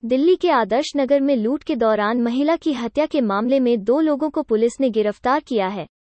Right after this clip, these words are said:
आरोपियों की पहचान बाईस साल के मोहम्मद अकीबुल और बीस साल के शेख फरदीन उर्फ डबल अंडा के रूप में हुई है।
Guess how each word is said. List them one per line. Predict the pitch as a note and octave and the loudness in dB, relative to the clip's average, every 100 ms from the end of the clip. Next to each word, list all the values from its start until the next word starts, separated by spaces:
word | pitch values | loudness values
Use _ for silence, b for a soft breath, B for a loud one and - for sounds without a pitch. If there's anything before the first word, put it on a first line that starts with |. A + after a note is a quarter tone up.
| _ _ A3 | _ _ -2
आरोपियों | A#3 C#4+ F4+ F#4+ | 2 2 2 0
की | F#4 | 0
पहचान | D4+ C4 B3+ C#4 C4+ G#3+ | -2 -2 -2 -2 -2 -2
बाईस | G#3 C#4 - | -2 -2 -2
साल | D4 D4 | -2 -2
के | D4 | 0
मोहम्मद | A#3 G3+ G#3+ G#3+ A3 | -2 -2 -4 -2 -2
अकीबुल | G3+ - C#4+ A#3+ A3+ | -4 -4 0 2 2
और | A#3+ A3 | 0 -2
बीस | B3 E4 - | -2 -4 -2
साल | D4+ D#4 | -2 -2
के | D#4 | -2
शेख | C#4 C4+ C4+ | -2 -2 -4
फरदीन | - G#3 F#3+ A#3+ C#4 | -2 -4 -2 -2 0
उर्फ | C4 G3+ | -2 0
डबल | A3 C#4 E4 | -2 0 0
अंडा | C#4+ D4+ | 2 -2
के | D4 C4+ | 0 0
रूप | B3 A#3 | -2 -2
में | G#3+ | -4
हुई | G#3 G#3 G3 | -2 -4 -4
है। | F#3 | -8